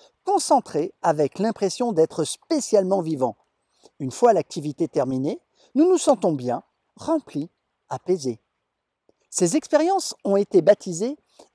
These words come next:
expériences optimales ou flux.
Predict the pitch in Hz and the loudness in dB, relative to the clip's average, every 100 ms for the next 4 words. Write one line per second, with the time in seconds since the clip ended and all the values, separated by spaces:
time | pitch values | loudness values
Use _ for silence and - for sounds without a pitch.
0 | - 285 - 247 196 196 175 - - - | -12 -10 0 2 2 0 -2 -4 -12 2
1 | 254 - - 139 117 110 _ _ 175 131 | 2 2 -4 -2 -2 -4 _ _ -8 -8
2 | - - 202 - | -10 -4 -4 -4